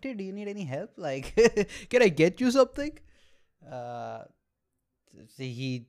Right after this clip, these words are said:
he, yeah, he was passed out. So I was like, "I'll get you some fucking lemonade, all right?" So <laughs> I go and get a lemonade and feed it to him at, like, eleven fifty-eight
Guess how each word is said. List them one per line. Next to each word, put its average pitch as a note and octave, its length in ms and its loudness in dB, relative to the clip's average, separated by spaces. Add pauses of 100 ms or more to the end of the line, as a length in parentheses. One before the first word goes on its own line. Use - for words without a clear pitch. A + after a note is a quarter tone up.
(140)
he, C3+ 340 -10
yeah, A#2 180 -2
he A#2+ 100 -6
was A#2 160 -12
passed A2+ 340 -8
out. A2+ 220 -6
So A#2+ 100 -6
I A2+ 40 -4
was A2 100 -10
like, A#2+ 220 -8 (280)
"I'll D#3 180 -4
get D3+ 240 -4
you D3 100 -8
some B2+ 320 -6
fucking A#2 360 -10
lemonade, A2+ 400 -10
all G#2 140 -8
right?" G#2+ 340 -12
So A#2 200 -12
<laughs> - 40 -8
I F3+ 40 -6
go D#3 440 -6
and F3+ 280 -6
get C3+ 180 -6
a C#3+ 60 -8
lemonade B2+ 460 -8
and B2+ 120 -10
feed C3 320 -10
it C3 160 -10
to B2+ 120 -8
him A#2+ 100 -10
at, A#2+ 160 -8
like, A#2+ 240 -10 (340)
eleven C#3+ 320 -4
fifty-eight C#3 880 -8